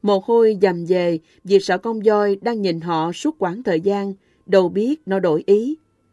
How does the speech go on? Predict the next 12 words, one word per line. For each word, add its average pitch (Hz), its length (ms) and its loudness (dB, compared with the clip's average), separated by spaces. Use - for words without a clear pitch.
Khi 240 120 -2
gỡ 190 240 2
xong 196 360 -2
cái 220 120 -2
clock 247 420 -4
ra 208 120 0
khỏi 175 300 -2
nhánh 196 360 -4
cây 196 220 2
tre, 190 260 -2
Fra 196 280 2
Maha 190 520 -2